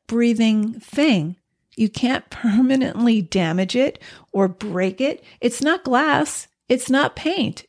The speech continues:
It's not carved in stone. It's built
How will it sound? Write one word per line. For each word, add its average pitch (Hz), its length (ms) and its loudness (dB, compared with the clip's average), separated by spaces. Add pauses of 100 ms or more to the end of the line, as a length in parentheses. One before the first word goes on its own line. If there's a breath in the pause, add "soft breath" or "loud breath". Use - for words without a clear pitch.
(100)
It's 233 180 -2
not 269 260 -2
carved 269 320 -2
in 247 180 4
stone. 226 520 0 (320 loud breath)
It's 233 260 0
built 294 440 0